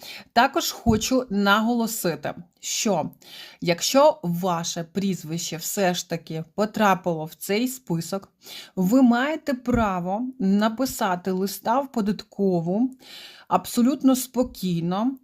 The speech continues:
е, згідно закону України про публічну інформацію, попросити роз'яснення, чому саме ви потрапили в план перевірок. І вам протягом п'яти робочих днів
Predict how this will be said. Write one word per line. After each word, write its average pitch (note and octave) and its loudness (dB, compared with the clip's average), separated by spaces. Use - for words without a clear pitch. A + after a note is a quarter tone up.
е, E3+ -2
згідно A3 4
закону A3+ 0
України A3 2
про G3+ -2
публічну A3+ 0
інформацію, F#3 -2
попросити A#3 0
роз'яснення, G#3+ 2
чому A#3+ 6
саме G#3 0
ви G#3 -2
потрапили A#3 0
в A#3+ -10
план F3+ -2
перевірок. D3 -8
І G#3+ 6
вам F#3+ 2
протягом F3 0
п'яти F#3+ -2
робочих D#3 -4
днів E3 -2